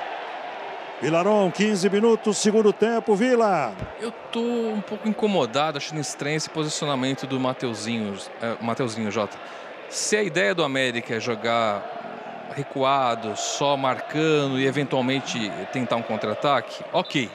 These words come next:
Speaker 2: Até por ser franzino, ele não tem um poder de marcação tão grande, você recua o Gladson,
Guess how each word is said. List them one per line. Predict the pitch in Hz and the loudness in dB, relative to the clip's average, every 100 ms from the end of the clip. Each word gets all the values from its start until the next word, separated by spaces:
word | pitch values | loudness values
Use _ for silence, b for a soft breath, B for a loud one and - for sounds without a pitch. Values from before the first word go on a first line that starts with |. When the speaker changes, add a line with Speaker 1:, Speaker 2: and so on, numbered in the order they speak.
| - - | -12 -8
Speaker 2:
Até | 104 - 120 | -8 -2 -4
por | 117 - 120 | -4 -6 -6
ser | - 123 | -4 -4
franzino, | - 120 113 98 113 127 | -4 -2 -2 -2 -2 0
ele | 127 131 | 0 -2
não | 131 | -2
tem | 131 | -2
um | |
poder | 123 113 113 | 0 -2 0
de | |
marcação | 113 113 113 - 123 | 0 0 0 -2 -2
tão | 120 117 | 0 0
grande, | 120 139 151 | 2 0 0
você | 143 139 | -2 -2
recua | 131 123 - 135 | 0 -2 -2 -2
o | 120 | 0
Gladson, | 113 127 120 107 | 0 0 0 -8